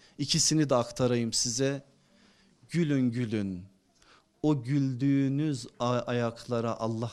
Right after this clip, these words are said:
cehennemi haram kılmıştır." Bu bir cennet müjdesi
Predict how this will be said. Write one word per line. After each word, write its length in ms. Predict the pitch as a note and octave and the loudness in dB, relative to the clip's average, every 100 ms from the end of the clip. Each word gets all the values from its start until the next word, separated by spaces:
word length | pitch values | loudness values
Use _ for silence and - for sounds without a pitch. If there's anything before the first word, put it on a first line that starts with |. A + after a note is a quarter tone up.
| - | -8
cehennemi 600 | - A2+ A2+ A2 A2 G#2+ | -4 -2 -2 -2 -4 -4
haram 340 | G2+ G#2+ G#2+ F#2+ | -4 -4 -6 -8
kılmıştır." 920 | - G2 F#2 - - - - - - _ _ _ _ - - - | -12 -14 -10 -8 -8 -10 -12 -16 -18 _ _ _ _ -20 -10 -2
Bu 120 | D3 | 2
bir 120 | F3 | 6
cennet 480 | E3+ G#3 G#3+ A3+ A3+ | 8 10 10 8 6
müjdesi 720 | E3+ C#3 B2 C3 - C3+ | 2 4 4 2 2 0